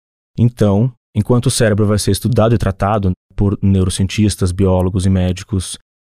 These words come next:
com ressonâncias e tomografias, a mente vai ser um foco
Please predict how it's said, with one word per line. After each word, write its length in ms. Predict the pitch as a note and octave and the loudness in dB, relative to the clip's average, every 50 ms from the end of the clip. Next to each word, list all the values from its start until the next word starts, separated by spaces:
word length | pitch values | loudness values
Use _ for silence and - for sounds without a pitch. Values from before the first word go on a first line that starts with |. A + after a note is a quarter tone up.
| _ _ - | _ _ -4
com 180 | - G2 F#2 | 0 0 2
ressonâncias 1040 | E2+ F#2+ F#2+ - - F#2 F#2 F#2 F#2 F#2 F#2 F#2+ F#2 - - F#2 F#2 F2+ F2+ F#2 G2 | 2 2 2 2 2 2 2 2 2 2 0 -2 -2 -2 -2 0 0 -2 -2 -4 -4
e 160 | F#2 F2+ F2+ | -4 -4 -4
tomografias, 800 | E2+ - F#2+ F#2 F2+ F#2+ F#2+ F2+ - - - F#2+ G2 G#2 G#2+ - - | -2 0 0 0 2 2 0 -2 -2 -2 0 0 2 0 0 -2 -2
a 80 | - A#2+ | 0 2
mente 340 | A#2 G#2+ G2 G2 G2 - - | 2 4 2 2 0 -2 -2
vai 120 | A#2 A2 | -2 -2
ser 160 | - - G#2+ | -2 0 -2
um 100 | G#2+ A2 | 0 -2
foco 500 | - - - G2 F#2 F#2+ - - B2 C#3 | -2 0 0 2 2 0 0 -2 -4 -4